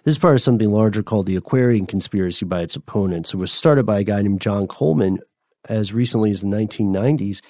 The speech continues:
He used to work for M I six, and that gave him some street cred with people. He said that the Tavistock Institute for Human Relations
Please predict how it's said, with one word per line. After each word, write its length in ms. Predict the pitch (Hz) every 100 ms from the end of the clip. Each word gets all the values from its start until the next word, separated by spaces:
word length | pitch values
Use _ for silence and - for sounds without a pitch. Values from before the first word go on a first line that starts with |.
| _
He 160 | 139
used 180 | 175 156
to 60 | 156
work 260 | 123 120
for 160 | - 110
M 120 | 113 104
I 140 | 92
six, 640 | 87 - 185 - - - - _ _ _ _ _
and 480 | 107 104 104 104 95 - _ _ _
that 380 | 104 120 127 -
gave 280 | 120 110 101
him 200 | 101 98
some 240 | - 95
street 340 | - - 127
cred 280 | - - 90
with 180 | 90 90
people. 460 | - 95 92 90 - - - - _
He 140 | -
said 280 | 151 147 135
that 120 | 131
the 100 | 98
Tavistock 680 | 110 127 120 117 - 117 110
Institute 560 | - 107 - 107 117 98
for 100 | 104
Human 400 | 98 107 107 101
Relations 800 | 98 101 101 - 101 95 92